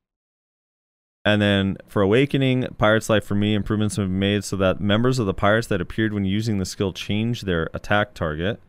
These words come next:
So this is interesting because they're, in their demo, they show, like, now the Cannoneer is actually gonna teleport to where the Corsair is if they travel a certain distance. Whereas before, the Cannoneer is basically stuck where you first cast it. Doesn't matter how far you go.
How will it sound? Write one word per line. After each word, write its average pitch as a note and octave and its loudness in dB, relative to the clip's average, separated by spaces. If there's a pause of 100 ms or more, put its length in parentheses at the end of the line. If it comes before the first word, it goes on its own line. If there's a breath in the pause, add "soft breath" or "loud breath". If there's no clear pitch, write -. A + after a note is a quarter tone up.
(1080)
So B2+ 0
this F3+ 2
is A3 0
interesting G#2 0
because F#2 -2
they're, A#2 0
in A2+ -2
their D3+ 0
demo, G#2+ 2
they F2+ 0
show, C3 -2
like, A2+ 0
now G2 2
the C#3+ 0
Cannoneer G2+ -2
is E2 -4
actually F#2 -2
gonna G2+ -4
teleport F#2+ -2
to F#2+ -6
where F2 0
the E2+ -2
Corsair E2+ -4
is D#2 -6
if E2+ -10
they E2+ -4
travel D#2 -2
a - -6
certain E2 -6
distance. - -12 (500)
Whereas G2+ 2
before, C3 0
the G2+ -2
Cannoneer B2 0
is G#2 -2
basically G2 0
stuck - -4
where F#2 0
you E2+ -2
first - -4
cast - -2
it. - -12 (380)
Doesn't G2+ 0
matter F#2 2
how F2+ 0
far E2 -2
you D2 -4
go. A#1 -6